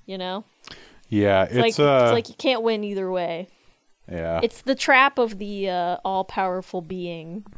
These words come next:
Speaker 1: in anime.
Speaker 2: I don't, you know, I, I think that I've, I've been a long believer that I don't think it's necessarily,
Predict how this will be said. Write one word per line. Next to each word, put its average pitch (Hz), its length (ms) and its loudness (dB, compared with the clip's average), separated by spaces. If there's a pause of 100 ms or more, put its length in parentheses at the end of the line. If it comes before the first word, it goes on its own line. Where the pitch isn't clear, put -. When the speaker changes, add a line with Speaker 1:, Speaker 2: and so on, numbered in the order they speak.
(180)
Speaker 1:
in 170 160 -8
anime. 160 500 -10 (460)
Speaker 2:
I 185 80 6
don't, 285 240 6
you 196 120 2
know, 220 300 8
I, 180 320 4
I 147 180 2
think 175 300 -2
that 143 480 6 (500)
I've, 92 320 -14
I've 87 280 -8
been 101 140 -2
a 90 100 2
long 127 420 2
believer 110 540 4
that 90 440 4 (720)
I 107 60 -6
don't 120 140 0
think 123 180 0
it's - 260 -2
necessarily, 92 1200 2